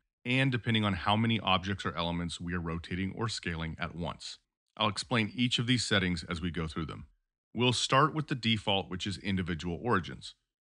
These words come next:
Every object in Blender has a single point designated as its origin point.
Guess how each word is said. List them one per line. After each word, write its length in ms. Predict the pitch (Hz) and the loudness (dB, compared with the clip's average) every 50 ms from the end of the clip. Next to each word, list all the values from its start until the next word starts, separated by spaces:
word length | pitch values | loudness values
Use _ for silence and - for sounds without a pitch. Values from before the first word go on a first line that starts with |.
| _ _ _ _ - - | _ _ _ _ 0 2
Every 280 | 113 117 127 151 156 | 2 4 6 6 6
object 420 | 147 131 131 131 123 135 131 - - | 6 6 4 4 2 0 -2 -2 -4
in 120 | 131 113 | -6 -2
Blender 320 | 98 92 87 85 87 85 87 | -2 0 0 2 0 0 0
has 140 | 98 92 | 0 -2
a 120 | 87 87 82 | -2 -2 -4
single 420 | - - - - 117 117 123 123 | -4 -4 -2 -2 0 0 0 -2
point 440 | 104 - - 95 85 82 82 - - | -2 -4 -6 -4 -4 -4 -4 -6 -2
designated 600 | - 101 95 95 101 92 95 92 87 92 90 82 | -2 0 0 0 -2 -2 -2 -2 -2 -4 -4 -4
as 220 | - 95 90 80 | -4 -4 -4 -4
its 160 | 85 87 82 - _ - | -4 -6 -8 -10 _ -4
origin 440 | 107 107 104 101 92 - 87 80 | 0 2 2 2 2 0 -4 -8
point. 320 | 76 - 73 65 - - | -8 -10 -12 -12 -12 -16